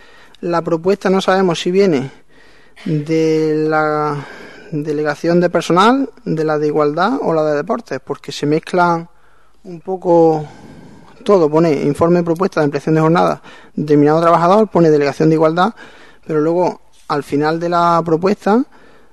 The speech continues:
habla de, de tanto del concejal de deportes como de personal, por si nos podrían dar alguna explicación. Eh,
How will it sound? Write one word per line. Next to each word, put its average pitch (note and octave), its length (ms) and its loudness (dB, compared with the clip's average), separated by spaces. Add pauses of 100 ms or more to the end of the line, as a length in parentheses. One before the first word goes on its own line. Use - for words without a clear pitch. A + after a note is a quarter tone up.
(120)
habla F3 320 0
de, D#3+ 680 0
de D3 360 2
tanto D3 280 -2
del C#3+ 360 2
concejal D3+ 460 -4
de E3 80 -2
deportes F3+ 420 2
como E3 220 -10
de D#3 80 -10
personal, F3 400 -14 (840)
por D3+ 120 -20
si - 100 -12
nos C#3+ 100 -2
podrían D3 300 2
dar D#3 120 4
alguna D3 200 0
explicación. C#3+ 420 -8 (960)
Eh, D3 720 -4